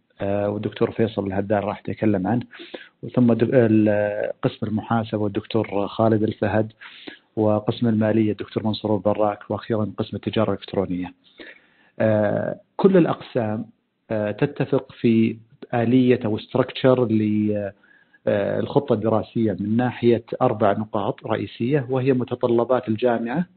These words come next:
آه، وأعتقد الجزء، جزء منكم درسها في السنة الأولى المشتركة، والجزء الآخر، آه، والجزء الآخر من المتطلبات ست-، آه، ستكون ضمن الخطة القادمة.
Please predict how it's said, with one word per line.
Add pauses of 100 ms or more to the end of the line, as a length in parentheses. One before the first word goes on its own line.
(540)
آه،
وأعتقد
الجزء،
جزء
منكم
درسها
في
السنة
الأولى
المشتركة،
والجزء
الآخر،
آه،
والجزء
الآخر
من
المتطلبات
ست-، (100)
آه،
ستكون
ضمن
الخطة
القادمة.